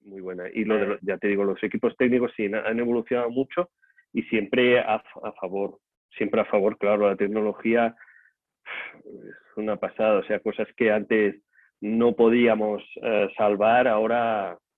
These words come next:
ahora nos, mm, nos resulta realmente sencillo, eh, de trabajar. También nos va a la contra, porque cuando teníamos, eh, yo podría poner, eh,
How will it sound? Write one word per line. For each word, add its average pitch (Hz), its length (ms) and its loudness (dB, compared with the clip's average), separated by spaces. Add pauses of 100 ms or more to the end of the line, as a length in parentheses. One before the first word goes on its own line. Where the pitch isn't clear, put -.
(400)
ahora 107 400 -2
nos, 107 420 0 (360)
mm, 104 340 -14 (760)
nos 98 140 -4
resulta 104 380 0
realmente 104 760 2 (140)
sencillo, 95 760 0 (160)
eh, 82 480 -6 (240)
de - 280 -10
trabajar. 90 540 -2 (420)
También 120 220 6
nos 156 120 6
va 131 80 8
a 113 40 6
la 104 120 2
contra, 139 360 2
porque 107 420 -2 (600)
cuando 117 280 0
teníamos, 143 540 4 (400)
eh, 113 160 -2 (200)
yo 127 200 2 (340)
podría 120 280 4
poner, 131 280 4
eh, 139 280 4